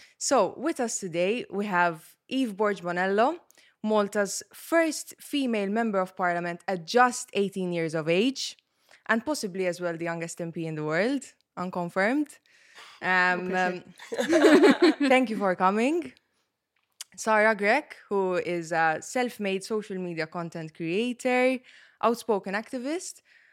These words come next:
Speaker 1: and honestly, just an incredibly opinionated woman, um, who is simply not afraid of saying things as she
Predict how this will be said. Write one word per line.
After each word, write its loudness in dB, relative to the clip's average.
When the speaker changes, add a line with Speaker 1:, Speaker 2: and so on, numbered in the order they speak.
Speaker 1:
and -2
honestly, -2
just -10
an -2
incredibly -4
opinionated -6
woman, 0
um, -2
who 0
is -2
simply -2
not -2
afraid -6
of -4
saying -6
things -12
as -6
she -12